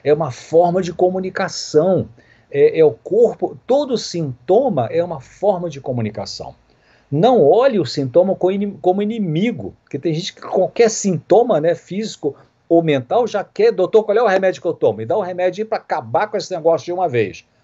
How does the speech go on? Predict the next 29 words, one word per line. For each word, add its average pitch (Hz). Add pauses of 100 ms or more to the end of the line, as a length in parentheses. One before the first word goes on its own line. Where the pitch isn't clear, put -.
(200)
E 123
os 120
médicos 110
adoram 110
<laughs> 120
fazer 131
isso, 139
e 120
a 120
farmácia 117 (220)
mais 117
ainda 117
gosta 110
de 98 (260)
vender 110
remédio. 107 (420)
<clears throat> 175
Então, 131 (880)
mas, 110
é, 101 (220)
comece 147
a 127
olhar, 117 (140)
é 165
uma 233
sugestão 143
que 123
eu 101
dou, 98